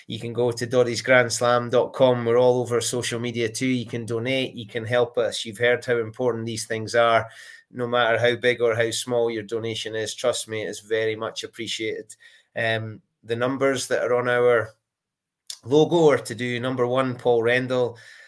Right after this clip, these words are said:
number four, Ed Slater, number five, Doddy Weir, number seven, Rob Burrow, because those are the people that are inspiring us to have a crack at this. Uh,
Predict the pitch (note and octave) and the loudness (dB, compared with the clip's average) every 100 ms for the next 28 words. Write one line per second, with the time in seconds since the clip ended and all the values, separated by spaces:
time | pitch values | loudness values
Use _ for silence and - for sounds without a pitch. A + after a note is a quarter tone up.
0 | _ - A2 G#2 - B2 B2 A2+ A2+ G2+ | _ -12 -10 -10 -6 0 2 2 0 -4
1 | - A#2+ A#2 A#2+ A#2 A2 G#2+ G#2+ G#2+ - | -4 -4 -2 0 0 0 -4 -6 -4 0
2 | A#2 A#2 A2+ A#2 A2 A2 A#2 A2 A2 G#2 | 2 2 0 -2 -4 -4 -4 -2 -4 -6
3 | G#2 - A2+ A2 G2+ G2 _ _ A#2 A#2 | -6 -2 -2 -2 -8 -12 _ _ -6 -6
4 | G2 A2+ A2 G#2+ G2 G#2 - A2+ G#2+ G2 | -2 -2 0 -2 -6 -14 -8 -6 -6 -6
5 | - - _ - D#2 A2 A2+ A2 A2 G#2+ | -8 -12 _ -20 -14 -8 -6 -6 -6 -6
6 | G2+ A#2+ - A2 G#2+ G2+ - _ - - | -8 -10 -4 -2 -2 -4 -6 _ -20 -20
7 | _ - G#2+ A2 G2 A2+ A2+ A2+ A2+ G#2+ | _ -8 -6 -6 -2 2 2 2 0 -4
8 | - G#2+ A2 G#2+ - G#2 - A2+ G#2 G#2+ | -4 -2 -2 -4 0 -2 -2 -6 -4 -4
9 | - - - G#2+ G#2 G2+ | -6 -8 -6 -4 -2 -4